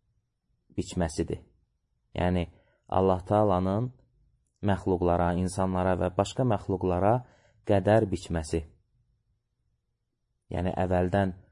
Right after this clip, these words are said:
nə olacaqsa, onlara təyin etməsi. Buna deyilir qədər. Və bu da nəyə uyğun olur? Allah Taalanın öncədən əzəli elminə əsasən və hikmətinə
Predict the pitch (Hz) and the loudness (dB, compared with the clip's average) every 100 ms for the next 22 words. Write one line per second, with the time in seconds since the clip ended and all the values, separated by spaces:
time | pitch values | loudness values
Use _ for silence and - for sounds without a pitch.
0 | _ _ _ _ _ 92 98 92 90 87 | _ _ _ _ _ -2 0 2 0 2
1 | 92 - 113 - 90 85 85 87 104 120 | -2 -2 -4 -2 -2 0 0 0 0 -4
2 | _ _ - 101 90 90 95 87 - 80 | _ _ -8 0 2 2 -2 -4 -4 -4
3 | - 78 - _ _ _ _ _ - 95 | -4 -10 -12 _ _ _ _ _ -4 2
4 | 117 104 90 95 110 - _ _ _ _ | 2 2 2 2 0 -4 _ _ _ _
5 | 92 85 80 76 - - 95 120 117 104 | 4 6 4 2 -8 -4 0 2 4 6
6 | 113 120 98 85 87 85 92 123 - 95 | 4 4 2 2 2 2 2 0 2 2
7 | 92 - 107 104 87 82 78 - _ _ | 2 2 2 4 2 -2 -6 -16 _ _
8 | - 113 120 98 90 82 82 82 - - | 0 4 6 4 2 2 -2 -4 -10 -4
9 | 92 95 92 107 110 - _ _ _ _ | -2 0 4 6 4 2 _ _ _ _
10 | 98 92 87 87 95 95 87 82 82 90 | 0 2 2 0 0 -2 -4 -4 -2 -2
11 | 101 87 85 87 117 - _ _ _ _ | -2 0 2 2 -2 -8 _ _ _ _
12 | - - 95 87 92 90 92 | -20 -6 -4 -2 -2 0 2